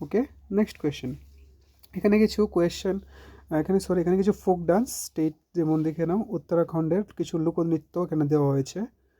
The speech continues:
পাণ্ডব নৃত্য, ভটিয়া ডান্স, চলিয়া ডান্স, মুক্তোর ডান্স।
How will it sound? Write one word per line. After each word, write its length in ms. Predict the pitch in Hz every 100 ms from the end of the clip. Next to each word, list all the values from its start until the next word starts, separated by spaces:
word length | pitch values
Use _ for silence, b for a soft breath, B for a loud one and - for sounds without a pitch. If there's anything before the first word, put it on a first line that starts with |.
| _ _ _ _ _ _ -
পাণ্ডব 400 | 180 175 180 175
নৃত্য, 440 | 175 - - 208 294 b b b b b b b -
ভটিয়া 420 | 160 165 170 170
ডান্স, 500 | 160 160 233 - - - _ _
চলিয়া 520 | - 170 170 175 170
ডান্স, 440 | 156 160 247 - - _ _ _ _ _ _ _ _ _ -
মুক্তোর 440 | 165 165 165 156
ডান্স। 440 | 147 131 143 -